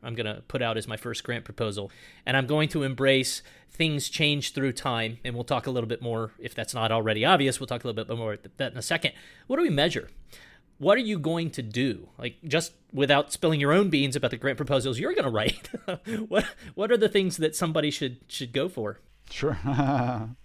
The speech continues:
Speaker 2: Okay, so it depends. Let's say you're measuring a single cell, right? That, uh, you know, an E. coli that's, that's adapting to different things,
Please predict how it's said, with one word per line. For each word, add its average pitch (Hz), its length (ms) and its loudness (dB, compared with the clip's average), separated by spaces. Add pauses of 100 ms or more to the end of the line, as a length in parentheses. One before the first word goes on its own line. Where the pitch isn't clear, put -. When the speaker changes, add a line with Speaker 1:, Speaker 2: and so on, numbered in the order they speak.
(140)
Speaker 2:
Okay, 143 240 0
so 135 200 -2
it 117 60 -8
depends. 160 520 0
Let's 156 180 4
say 123 420 6
you're 117 500 0
measuring 110 840 -2
a 101 520 -2
single 117 320 -4
cell, 117 680 2
right? 117 220 2
That, 107 180 2
uh, 104 300 0
you 120 200 -6
know, 101 120 -6
an 104 80 -6
E. 110 80 -6
coli 120 400 4
that's, 110 240 -4
that's 120 360 -2
adapting 113 480 0
to 117 120 -6
different 107 520 -8
things, 101 400 -8